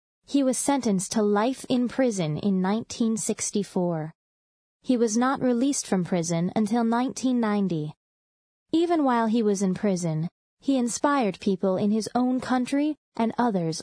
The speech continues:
all over the world. After he was released, Mandela continued to try to achieve the goals he had set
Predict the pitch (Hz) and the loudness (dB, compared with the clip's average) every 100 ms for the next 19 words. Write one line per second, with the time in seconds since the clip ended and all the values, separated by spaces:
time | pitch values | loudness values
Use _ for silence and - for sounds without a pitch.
0 | - 226 240 254 - 220 208 202 190 170 | -2 0 2 2 0 0 0 0 0 -2
1 | 160 160 160 - _ _ _ _ _ _ | -2 -4 -6 -12 _ _ _ _ _ _
2 | _ _ _ _ 247 302 - 381 311 311 | _ _ _ _ -2 0 0 0 2 2
3 | 285 226 226 226 170 151 - - _ _ | 0 0 0 0 -2 -4 -6 -8 _ _
4 | _ 262 247 247 294 294 269 262 240 294 | _ 0 2 2 2 2 0 0 0 0
5 | 269 185 165 214 - - 302 330 320 311 | 2 0 -2 -6 -4 -2 2 0 0 0
6 | 269 - - 277 190 202 226 226 175 - | 0 -2 0 0 0 0 2 2 0 0
7 | 220 190 185 - 254 254 | -2 -2 -2 -2 0 -2